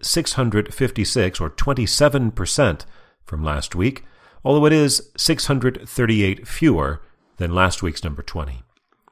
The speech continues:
Climbing four spots up to number nineteen, Brass, Birmingham, by Matt Tolman, Martin Wallace, and Gavin Brown, published by Roxley Games,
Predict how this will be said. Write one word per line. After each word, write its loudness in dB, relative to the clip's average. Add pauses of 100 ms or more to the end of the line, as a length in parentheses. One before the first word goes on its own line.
(1300)
Climbing 4
four 4
spots -4
up -6
to -4
number 0
nineteen, -2 (500)
Brass, 2 (260)
Birmingham, 2 (380)
by -2
Matt -4
Tolman, 0
Martin 2
Wallace, 4
and -2
Gavin 0
Brown, 0
published 0
by -4
Roxley 0
Games, -4